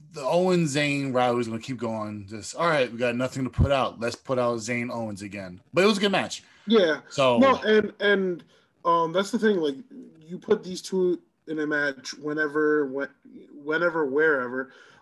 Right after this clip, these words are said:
Speaker 2: um, and they're, they're gonna deliver. It's always gonna be a top quality type of match. My only complaint is that, um, I feel like recently Kevin Owens has been taking a lot of losses,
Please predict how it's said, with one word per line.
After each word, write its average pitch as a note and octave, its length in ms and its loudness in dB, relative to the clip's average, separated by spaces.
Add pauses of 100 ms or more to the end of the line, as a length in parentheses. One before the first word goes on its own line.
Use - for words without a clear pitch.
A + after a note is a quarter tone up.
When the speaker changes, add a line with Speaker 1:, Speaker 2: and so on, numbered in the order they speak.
Speaker 2:
um, D3 280 -2
and D3 120 -2
they're, D#3 220 4 (180)
they're E3 180 0
gonna F3+ 180 0
deliver. D#3 440 0
It's B2+ 140 -6
always D#3 200 0
gonna D#3 120 -4
be C#3+ 520 -4
a - 20 -10 (100)
top - 280 -8
quality C#3 440 -4 (320)
type C#3+ 160 -6
of C3 80 -10
match. C3+ 320 -6 (380)
My D3 220 -2
only G#3+ 200 6
complaint E3+ 460 0
is E3+ 320 0
that, C#3 340 0 (440)
um, D3 280 -2
I D#3 120 -6
feel F#3 180 0
like F#3+ 180 2
recently D#3 400 -2
Kevin D#3 320 -4
Owens D3+ 240 -2
has D3 160 -4
been C#3+ 140 -8
taking C#3+ 260 -8
a C#3 40 -6
lot C3+ 240 -4
of B2+ 60 -8
losses, C#3 640 -6